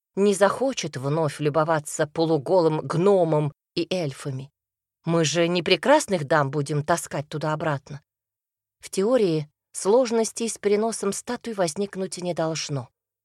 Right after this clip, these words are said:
«Где моя юбка?» — весело воскликнул Лин, едва очередной патруль отошел на безопасное расстояние. «Держи. В принципе, из меня бы вышла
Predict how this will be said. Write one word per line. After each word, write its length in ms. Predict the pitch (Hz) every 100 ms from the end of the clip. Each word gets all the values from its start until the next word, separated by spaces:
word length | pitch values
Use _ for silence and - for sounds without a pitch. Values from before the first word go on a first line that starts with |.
| _ _ _ _ -
«Где 440 | 156 156 170 302
моя 280 | 311 220 180
юбка?» — 680 | 151 147 147 - - 214 339 _ _ _ _
весело 460 | 165 175 190 180 170
воскликнул 760 | 170 - - 180 - 170 165 -
Лин, 460 | 175 180 170 156 - _ _ -
едва 300 | 170 160 160
очередной 560 | - - 160 151 165
патруль 480 | 151 156 165 175 156
отошел 480 | 151 151 - 170 147
на 100 | 143
безопасное 640 | 143 147 147 143 - 147
расстояние. 760 | 143 - 147 143 135 131 135 - _ _ _ _ _ _
«Держи. 760 | 208 202 233 214 208 262 170 - _ _ _ _ _ _ _
В 140 | -
принципе, 580 | - 339 349 - 285 247
из 300 | 240 220 196
меня 300 | 226 269 302
бы 120 | 254
вышла 640 | 233 285 - 254 240 233